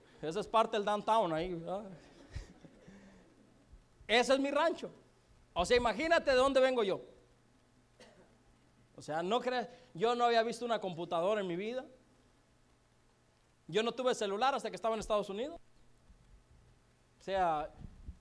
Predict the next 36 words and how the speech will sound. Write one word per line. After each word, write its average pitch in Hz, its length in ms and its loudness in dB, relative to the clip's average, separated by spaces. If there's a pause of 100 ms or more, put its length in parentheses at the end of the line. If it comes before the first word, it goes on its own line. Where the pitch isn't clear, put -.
(440)
un 180 140 -8
celular 214 420 0
que 220 80 -6
me 190 120 -4
compré 185 240 -6
acá, 254 320 -4
pero 180 120 -6
no 214 300 0
me 302 140 2
compraba 285 400 2
porque 240 200 -4
también 220 280 -4
no 254 80 -4
conocía 233 300 -6
a - 20 -6
nadie, 262 240 -4
nadie 175 180 -2
me 175 120 -8
hablaba. 180 340 -8 (2250)
Yo 170 120 -2
les 180 120 -4
he 190 60 -6
contado 180 380 0
eso, 247 160 0
que 165 80 -4
una 202 120 0
vez 202 120 -4
compré 190 240 -6
un 214 80 -6
celular 226 400 0 (880)
y 170 120 -2
me 208 120 -2
habló, 202 500 0
yo 170 160 -6
un 220 200 -6
mes 269 380 0